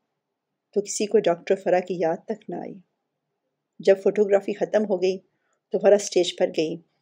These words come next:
और दूल्हा और दुल्हन को बहुत महंगे गिफ्ट के हमरा एक एक हज़ार पाउंड की सलामी भी दी। उसी वक्त जोया ने देखा कि डॉक्टर शहबाज खान कुछ मेहमानों के हमरा बैठे हुए थे। जोया को देखकर वो एक्सक्यूज करके जोया की तरफ आ गए।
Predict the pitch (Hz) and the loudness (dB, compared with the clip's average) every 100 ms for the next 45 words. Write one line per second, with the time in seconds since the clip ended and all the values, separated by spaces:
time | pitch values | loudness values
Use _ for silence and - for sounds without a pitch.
0 | - _ 196 196 202 208 233 202 196 175 | -20 _ -2 4 4 4 2 0 -2 -4
1 | 196 202 214 185 - 240 240 175 180 196 | -2 -2 0 -2 0 0 0 -4 0 0
2 | 202 202 - 202 180 165 170 170 - _ | 0 -6 -4 -4 -2 -2 -2 -4 -10 _
3 | _ _ _ 220 233 233 208 202 220 190 | _ _ _ 0 0 0 -2 -2 -2 0
4 | 185 185 175 180 - 190 170 165 165 170 | 0 0 -2 -4 -4 -6 -4 -2 -4 -4
5 | 165 151 139 165 _ _ _ _ _ _ | -6 -6 -8 -12 _ _ _ _ _ _
6 | _ _ - 233 269 254 254 - 190 190 | _ _ -6 -4 4 4 4 -6 4 6
7 | 220 226 185 175 208 202 170 170 165 - | 6 4 0 -2 -8 -6 -2 0 0 -2
8 | 202 185 165 165 185 - 165 165 170 233 | -2 -2 0 0 -2 -4 -6 -6 -2 -2
9 | - 190 185 160 185 202 190 160 170 185 | -2 -6 -4 -4 -4 -4 -4 -4 -4 -4
10 | - _ _ 165 165 190 160 156 156 143 | -10 _ _ -4 0 0 0 -2 -8 -10
11 | _ _ _ _ _ _ - 202 220 254 | _ _ _ _ _ _ 6 10 10 8
12 | 240 196 202 202 214 214 208 208 - - | 6 6 4 4 -2 4 4 2 -4 -2
13 | 202 - 196 196 208 190 190 202 202 175 | -2 4 2 6 4 6 4 4 0 0
14 | 170 156 151 151 143 | 0 -2 -4 -6 -8